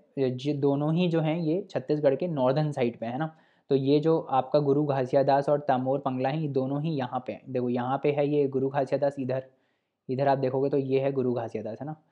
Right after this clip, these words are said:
this is गुरु घासिया दास, और ये तो दिख ही रहा है आपको तामोर पिंगला, है ना, तामोर पिंगला भी इधर है, है ना, इधर बॉर्डर पे है, ठीक है। तो ये दोनों ही नॉर्थ में हैं छत्तीसगढ़ के, ये आपको याद रखना है।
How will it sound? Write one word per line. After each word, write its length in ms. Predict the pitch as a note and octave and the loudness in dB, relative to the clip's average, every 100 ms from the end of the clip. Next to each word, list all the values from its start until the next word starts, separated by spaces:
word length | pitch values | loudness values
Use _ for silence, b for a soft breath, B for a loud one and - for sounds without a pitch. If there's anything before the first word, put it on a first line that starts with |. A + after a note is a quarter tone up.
| _ _ - | _ _ -10
this 160 | B2 C#3 | -4 -2
is 60 | |
गुरु 200 | C3+ C3 | 0 0
घासिया 300 | C3+ C3 C3 | 0 0 2
दास, 220 | C3 D3+ - | 2 2 0
और 180 | C3+ | -2
ये 200 | B2+ C3 | 0 0
तो 100 | C3 | 0
दिख 200 | B2+ B2 | -2 -4
ही 60 | C3 | 0
रहा 100 | C3 | 0
है 60 | B2 | 0
आपको 180 | C3 | -2
तामोर 380 | B2+ B2 B2 B2 | -4 -4 -2 -2
पिंगला, 320 | A#2+ A#2+ A2+ | -4 -4 -4
है 100 | A#2+ | -4
ना, 100 | C3+ D#3 b b b | -8 -12 b b b
तामोर 240 | B2+ C3+ | -2 0
पिंगला 260 | C3+ C3+ C3+ | 0 0 0
भी 140 | C3+ | 0
इधर 200 | C3 C3+ | -2 0
है, 120 | B2+ B2+ | -2 -4
है 60 | C3+ | -12
ना, 60 | - _ - | -14 _ -10
इधर 220 | B2+ B2 | -8 -4
बॉर्डर 320 | B2+ B2 A#2+ | 0 0 0
पे 120 | B2 B2 | -2 -4
है, 160 | A#2+ _ - | -6 _ -6
ठीक 100 | C3 | -6
है। 60 | B2 _ _ _ _ _ _ _ _ - | -8 _ _ _ _ _ _ _ _ -6
तो 60 | C#3 | -2
ये 140 | C#3+ | 0
दोनों 280 | C#3+ C3+ C#3+ | 0 0 0
ही 120 | D#3+ | 0
नॉर्थ 320 | D#3 B2+ C#3 - | 0 0 0 -2
में 140 | C#3 | -4
हैं 260 | B2+ D#3+ - - | -2 -6 -10 -12
छत्तीसगढ़ 440 | C3+ - B2+ A2+ | -6 -2 0 0
के, 100 | A#2 | -2
ये 120 | A#2+ | 0
आपको 220 | B2+ B2 C3+ | 0 0 0
याद 200 | B2 C3+ | 2 0
रखना 180 | |
है। 60 | C#3+ | -2